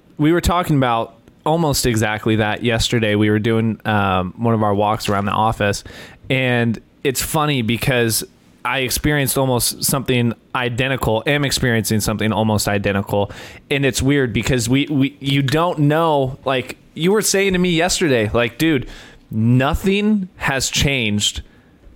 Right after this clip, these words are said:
Nothing has changed. You have been doing the same things. You've been putting in the same amount of work,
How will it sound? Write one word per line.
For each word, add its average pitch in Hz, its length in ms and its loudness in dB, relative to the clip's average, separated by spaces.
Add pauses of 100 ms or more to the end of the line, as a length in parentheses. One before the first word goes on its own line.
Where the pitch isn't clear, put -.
(120)
Nothing 160 480 2
has 135 140 0
changed. 117 500 -2
You 123 140 2
have 123 80 -2
been 127 140 0
doing 151 280 2
the 117 40 0
same 151 400 0
things. 123 560 -2 (720)
You've 117 260 0
been 117 200 0
putting 156 300 2
in 147 120 0
the 123 80 0
same 143 280 0
amount 151 320 0
of 131 120 -2
work, 120 400 0